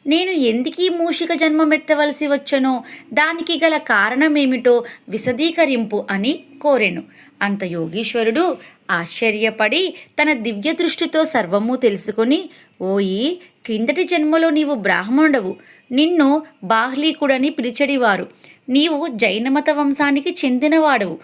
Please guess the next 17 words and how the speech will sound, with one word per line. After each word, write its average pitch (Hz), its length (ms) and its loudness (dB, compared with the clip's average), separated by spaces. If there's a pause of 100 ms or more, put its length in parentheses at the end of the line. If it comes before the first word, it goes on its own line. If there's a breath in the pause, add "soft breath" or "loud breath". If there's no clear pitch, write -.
(280 loud breath)
నీ 262 140 2
కుటుంబాన్ని 269 680 0
పోషించుటకు 233 960 -2
వ్యవసాయం 202 640 -2 (100)
చేస్తూ 349 400 -2 (300 loud breath)
ధనాసపరుడవై 262 1200 2 (300 loud breath)
దేవపూజలు 240 960 0 (320 loud breath)
నిత్యకర్మలు 254 800 0
మరిచి 196 800 -2 (420 soft breath)
నీచుల 262 540 0
సహవాసము 247 800 0
వలన 226 440 0 (360 loud breath)
నిషిద్ధాన్నము 285 840 0
తినుచు 202 600 -4 (320 loud breath)
మంచివారలను 247 960 0
యోగ్యులను 233 600 2
నిందించుచు 226 880 -2